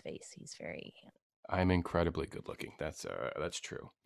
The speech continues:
Speaker 2: I knew we were gonna be at a good state of play right from the very beginning because we were just, like, jumping on impulses, even in the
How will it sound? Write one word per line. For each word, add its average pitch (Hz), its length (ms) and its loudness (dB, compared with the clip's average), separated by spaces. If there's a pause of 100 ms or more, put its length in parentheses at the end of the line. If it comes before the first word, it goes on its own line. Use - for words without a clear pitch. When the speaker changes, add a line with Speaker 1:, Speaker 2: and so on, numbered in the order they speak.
Speaker 2:
I 117 60 10
knew 156 180 12
we 170 80 12
were 139 180 12
gonna 104 220 8
be 101 220 10
at 95 60 12
a 90 40 12
good 90 240 8
state 90 220 8
of 80 100 6
play 85 460 8
right 95 260 8
from 95 80 4
the 85 80 6
very 80 220 6
beginning 82 500 4
because 85 800 6 (840)
we 90 260 8
were 80 300 6
just, 87 260 2
like, 87 200 2
jumping 82 400 8
on 78 140 6
impulses, 98 920 6
even 92 300 8
in 82 220 6
the 80 320 0